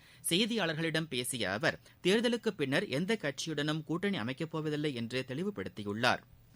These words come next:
பிரம்மோஸ் ஏவுகணை கடற்படை கப்பலிலிருந்து இன்று வெற்றிகரமாக சோதித்து பார்க்கப்பட்டது.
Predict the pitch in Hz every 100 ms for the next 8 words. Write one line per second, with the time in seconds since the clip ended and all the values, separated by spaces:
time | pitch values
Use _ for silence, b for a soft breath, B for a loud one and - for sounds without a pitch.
0 | - 117 139 151 156 156 117 127 131 120
1 | 127 185 123 143 175 170 156 139 135 113
2 | 104 127 143 120 117 110 110 202 175 123
3 | 113 135 131 131 202 - - 104 - 110
4 | 113 127